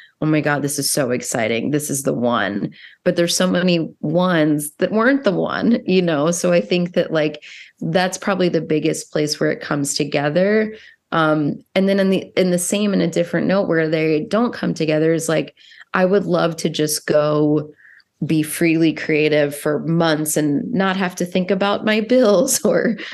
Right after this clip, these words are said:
my team or, you know, rent, but I can't do that. That's just not realistic. So I try to carve off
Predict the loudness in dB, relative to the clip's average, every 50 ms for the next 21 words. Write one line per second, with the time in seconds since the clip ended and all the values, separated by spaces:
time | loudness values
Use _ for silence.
0 | -8 -2 0 0 0 0 -2 -6 -8 -2 2 2 4 4 4 4 2 2 2 4
1 | 4 4 4 4 4 2 2 2 0 0 2 2 0 0 2 0 2 2 0 0
2 | 0 -2 -6 -6 -10 -14 -18 -20 -20 -20 -16 _ 0 2 2 2 0 -2 0 0
3 | 0 -2 -4 -6 -2 0 0 0 0 0 0 0 0 0 0 0 0 0 -2 0
4 | 0 0 0 0 -2 -4 -2 -2 -2 -2 -2 -2 -2 0 0 0 0 0 -2 -2
5 | -4 -4 -2 -2 -2 -2 -4 -4 -4 -2 0 2 2 2 2 2 0 -2 -2 -2
6 | -2 -2 0 0 2 0 0 -2 -6 -10 -10 -6 -2 -2 0 0 0 0 0 0
7 | 0 -2 -4 -6 -12